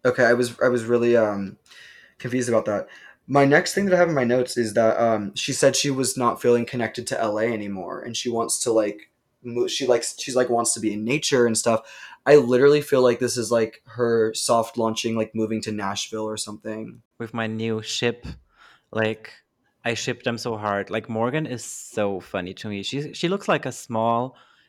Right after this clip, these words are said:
Speaker 2: less fucked up Olsen twin.
Speaker 1: Yeah.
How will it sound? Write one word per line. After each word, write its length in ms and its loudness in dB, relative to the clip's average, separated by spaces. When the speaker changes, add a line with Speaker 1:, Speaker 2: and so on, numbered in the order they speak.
Speaker 2:
less 300 -4
fucked 300 -4
up 180 -4
Olsen 380 -4
twin. 480 -6
Speaker 1:
Yeah. 1040 4